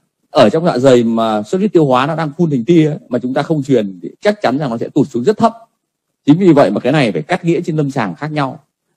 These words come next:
Trước đây thì bắt đầu mới về thì có bác sĩ ở tại trung tâm của chúng tôi mà trước ở khoa tiêu hóa ấy, nói rằng là bệnh nhân này chúng em xét nghiệm vẫn còn tám, chín mươi, thậm chí là một trăm.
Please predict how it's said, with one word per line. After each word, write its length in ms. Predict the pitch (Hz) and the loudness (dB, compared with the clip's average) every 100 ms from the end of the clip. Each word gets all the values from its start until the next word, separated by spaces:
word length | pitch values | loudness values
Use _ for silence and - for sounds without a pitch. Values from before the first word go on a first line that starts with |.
| _ | _
Trước 220 | - 226 | 0 0
đây 320 | 170 170 160 170 | 6 6 8 6
thì 120 | 143 | 2
bắt 100 | 180 | 2
đầu 160 | 180 135 | 2 4
mới 180 | 127 | 4
về 260 | 156 160 117 | 4 4 4
thì 200 | 120 107 - _ | 2 -4 -6 _
có 180 | - 160 | 2 4
bác 160 | 196 220 | 4 0
sĩ 340 | 160 156 180 | 0 -2 -4
ở 200 | 220 - | -4 -4
tại 220 | 180 98 98 | -2 -4 -4
trung 160 | 156 | 0
tâm 160 | 156 151 | 0 0
của 60 | |
chúng 160 | 110 117 | -2 -2
tôi 240 | 156 156 | 0 0
mà 220 | 131 104 101 | 0 -2 0
trước 160 | 190 165 | 0 0
ở 80 | |
khoa 180 | 107 131 | -2 -4
tiêu 160 | 139 139 | 0 0
hóa 220 | 117 117 | 0 -2
ấy, 160 | 147 - | -6 -6
nói 200 | 127 143 | -4 -4
rằng 180 | 151 | -4
là 140 | 123 113 - _ _ | -6 -10 -16 _ _
bệnh 140 | 143 | 0
nhân 160 | 156 180 | 2 2
này 160 | 156 127 | 2 0
chúng 140 | 135 | 0
em 140 | 165 | -2
xét 160 | 160 196 | -2 -2
nghiệm 280 | 175 165 131 | 0 0 0
vẫn 160 | 143 | -4
còn 160 | 185 151 | -2 -2
tám, 240 | 151 170 | -2 -4
chín 220 | 196 214 226 | -6 -4 -4
mươi, 280 | 220 214 202 | -4 -6 -8
thậm 160 | 151 143 | -10 -8
chí 140 | 165 | -6
là 60 | 220 | -4
một 200 | 180 143 | -4 0
trăm. 300 | 214 202 | 0 -2